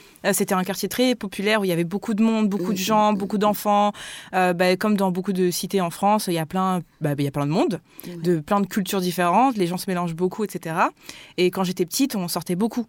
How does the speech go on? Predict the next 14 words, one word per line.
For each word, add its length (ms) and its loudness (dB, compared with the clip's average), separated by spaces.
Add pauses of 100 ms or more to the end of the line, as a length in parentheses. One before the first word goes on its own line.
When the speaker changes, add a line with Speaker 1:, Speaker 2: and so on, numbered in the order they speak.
Speaker 1:
Les 120 4
Speaker 2:
C'est 60 4
Speaker 1:
enfants 200 2
Speaker 2:
vrai. 60 4
Speaker 1:
étaient 140 2
beaucoup 380 0
dehors, 220 4
en 60 2
tr-, 220 -6
euh, 240 2
ils 160 -2
étaient 100 -4
très 200 0
libres 320 2